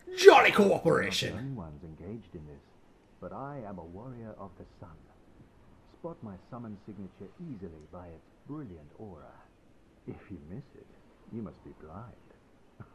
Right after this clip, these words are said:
Speaker 2: <laughs>
Speaker 1: Thank you, Solaire. As always, you are a treasure.
Speaker 2: Hello there. I, the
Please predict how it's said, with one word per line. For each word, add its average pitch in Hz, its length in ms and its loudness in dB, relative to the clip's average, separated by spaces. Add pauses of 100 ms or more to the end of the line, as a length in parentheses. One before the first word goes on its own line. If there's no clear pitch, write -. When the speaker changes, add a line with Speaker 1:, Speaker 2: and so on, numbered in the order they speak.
(580)
Speaker 2:
<laughs> 135 80 -6 (3750)
Speaker 1:
Thank 175 240 4
you, 147 80 6
Solaire. 135 540 4 (1600)
As - 100 2
always, 180 420 8
you 175 100 8
are 160 180 8
a 147 60 6
treasure. 117 520 4
Speaker 2:
Hello 131 100 -6
there. 92 240 -8 (960)
I, 131 80 -6
the - 260 -12